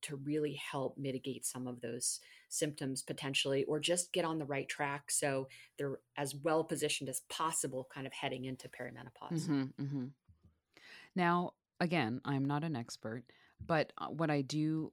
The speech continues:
Speaker 2: want women to understand is the quality of food,
Speaker 1: Mm-hmm.
Speaker 2: uh, that we intake,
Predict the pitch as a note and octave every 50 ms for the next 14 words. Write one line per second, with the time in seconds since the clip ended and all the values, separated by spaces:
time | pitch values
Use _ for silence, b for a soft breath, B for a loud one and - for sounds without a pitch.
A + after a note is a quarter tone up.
0 | - _ - C#3+ C#3+ D3+ D#3+ D#3+ - - - D#3+ D#3 D3+ D3 C#3+ C#3 - - D3
1 | C#3+ C#3+ C3 B2+ A#2+ B2 B2 - - - - D3+ D#3 D3 C3+ C3+ C3 - - -
2 | - C3+ B2+ B2+ B2 B2 B2 B2+ - - - C#3+ - - - - - D3+ C3 A#2
3 | B2+ C3 C3+ D3 D#3+ F3 F#3+ G#3+ G#3+ _ _ - D#3 C#3+ - - F3 E3 F3 F#3+
4 | G3+ D#3 C#3 C3+ C#3 C#3 B B B B B B B _ - E3+ D#3+ D#3+ D#3 D#3+
5 | D3+ D#3+ C#3+ D3+ E3 D#3 - - D#3 D3+ D3 - D#3+ E3 F3 F#3 -